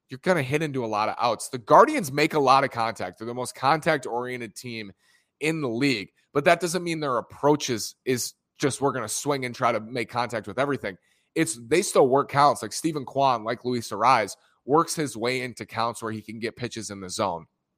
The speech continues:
Luis Arraez, when he's ahead in the count, is unbelievable. Even though he can make contact with everything, he can get a hit on any pitch anywhere. But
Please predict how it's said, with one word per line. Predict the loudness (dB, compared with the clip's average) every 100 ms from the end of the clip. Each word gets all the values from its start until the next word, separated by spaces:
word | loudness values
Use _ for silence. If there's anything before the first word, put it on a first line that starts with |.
| _ _
Luis | 6 6 6
Arraez, | 4 6 6 4
when |
he's | -4 -4
ahead | -4 -4
in |
the | -6
count, | -4 -2 -2 -6 _ _ _ -2
is | 0 -2 -10 _ _
unbelievable. | 0 2 -4 -2 -2 -2 -6 -10 -12 _ _ _ -6
Even | 0 8
though | 8
he | 8
can | 4 0
make | -2 0
contact | -2 2 0 0
with | 0
everything, | 0 0 -4 -6
he | -6
can | -2
get | 0 0
a |
hit | 0 0
on | 2 0
any | -6
pitch | -4 -6 -4
anywhere. | -4 -2 -4 -6 -12 _ _ _ _ _
But | 4 4